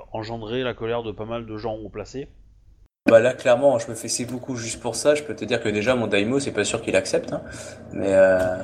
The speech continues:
Speaker 1: Oui, c'est, c'est, c'est, c'est évident aussi. Effectivement, il y a des chances qu'il accepte pas forcément. Et donc ça pourrait dégénérer potentiellement en guerre entre, euh, entre, bah, le, le daimyo, euh,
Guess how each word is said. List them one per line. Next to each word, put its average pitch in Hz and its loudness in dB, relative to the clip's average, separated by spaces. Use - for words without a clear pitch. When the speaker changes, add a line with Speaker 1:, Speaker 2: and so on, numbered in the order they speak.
Speaker 1:
Oui, 165 -4
c'est, 113 -6
c'est, 104 -14
c'est, 110 -12
c'est - -12
évident 117 -4
aussi. 120 -10
Effectivement, 120 -14
il 107 -14
y - -12
a 95 -10
des 98 -10
chances 117 -10
qu'il 98 -18
accepte 95 -12
pas 95 -12
forcément. 110 -16
Et - -18
donc 101 -14
ça 92 -16
pourrait 104 -4
dégénérer 120 -4
potentiellement 107 -12
en 101 -12
guerre 107 -4
entre, 101 -12
euh, 92 -12
entre, 90 -18
bah, 87 -16
le, 85 -18
le 107 -12
daimyo, 110 -10
euh, 92 -12